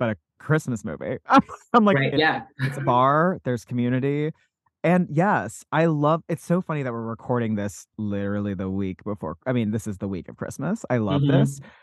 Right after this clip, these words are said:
Speaker 1: and I love that you're like, "I want different holiday representation."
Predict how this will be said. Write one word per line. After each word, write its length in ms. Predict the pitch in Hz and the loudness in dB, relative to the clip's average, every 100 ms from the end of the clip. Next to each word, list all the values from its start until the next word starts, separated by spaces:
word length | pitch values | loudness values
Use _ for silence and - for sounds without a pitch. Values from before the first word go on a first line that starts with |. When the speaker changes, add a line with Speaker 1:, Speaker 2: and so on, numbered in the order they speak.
| - | 0
Speaker 1:
and 80 | 151 | 2
I 60 | 147 | 6
love 200 | 147 143 | 4 2
that 100 | 147 | 0
you're 200 | 139 135 | 0 0
like, 400 | 127 120 113 - _ _ - | -2 -2 -8 -14 _ _ 4
"I 220 | 123 127 | 4 6
want 500 | 131 117 117 120 - | 0 -2 -2 -4 -8
different 500 | - 113 117 107 104 _ | -8 -6 -4 -4 -4 _
holiday 460 | - - 113 117 101 | -10 -4 -2 -2 -4
representation." 1120 | 98 104 101 104 135 185 - - - 139 | -6 -8 -6 -4 -2 -4 -6 -8 -8 -10